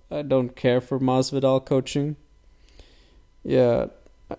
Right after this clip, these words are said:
like I said, Tony's always been the guy, and if this is the direction they go, then I hope they make it with Tony, and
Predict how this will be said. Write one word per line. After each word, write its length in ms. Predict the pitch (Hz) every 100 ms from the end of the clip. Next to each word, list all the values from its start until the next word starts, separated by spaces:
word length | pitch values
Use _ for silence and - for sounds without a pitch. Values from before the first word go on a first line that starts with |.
| -
like 220 | 190 220
I 60 | 220
said, 260 | - 143 -
Tony's 340 | 190 208 170
always 280 | 143 143 143
been 180 | 160 160
the 80 |
guy, 300 | 156 156 160 170
and 400 | 190 208 143 135
if 160 | 131
this 220 | 156 -
is 180 | 156 147
the 140 | - 139
direction 560 | 139 139 143 - 147
they 120 | 135
go, 300 | 135 135 143
then 180 | 151 135
I 60 | 131
hope 220 | 139 143
they 100 | 131
make 260 | 131 135 147
it 60 |
with 160 | 131 131
Tony, 400 | 143 139 147 147
and 300 | 131 127